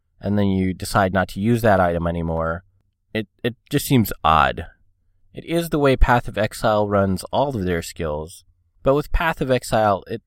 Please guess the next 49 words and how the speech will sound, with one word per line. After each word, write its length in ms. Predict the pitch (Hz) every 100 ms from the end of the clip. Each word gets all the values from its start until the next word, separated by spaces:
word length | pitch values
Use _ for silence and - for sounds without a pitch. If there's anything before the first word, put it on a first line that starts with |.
| _
kind 240 | - 196 202
of 120 | 151
makes 300 | 117 104 -
more 220 | 95 82
sense 380 | - 123 92 -
because 340 | 90 - 92 -
all 420 | 78 98 104 95
of 100 | 80
the 100 | 85
skills 580 | - 82 78 73 - - _ _ _ -
come 220 | 104 90
from 160 | 92 87
the 100 | 85
gems 440 | 95 90 85 87 _ -
that 100 | 104
you 80 | 101
put 200 | - 92
in 100 | 85
the 100 | 78
equipment. 560 | - 131 107 95 - - _ _ _ _ _ _ _
But 120 | - 135
in 100 | 131
Grim 260 | 120 123
Dawn, 380 | 117 117 110 107
it's 340 | 87 - - _
either 380 | 120 131 123 113
your 440 | 104 98 95 90 85
class 580 | - 92 85 80 - -
or 280 | 113 113 107
your 240 | 92 87
items. 560 | 82 80 80 80 85 - _ _ _ _ _ _
So, 460 | - 143 139 135 - _ _ _ -
I 80 | 147
don't 120 | 143
know, 120 | 120
I, 140 | 80 85
I 120 | 107
guess 260 | 110 123 -
it's 120 | 135
more 180 | 131 131
flexible, 540 | - 143 - 160 151
but 180 | 139 127
to 120 | -
me 180 | 135 139
it 80 | 131
seems 260 | - 127
kind 220 | - 117 107
of 100 | 92
confusing 760 | 92 85 107 104 104 101 98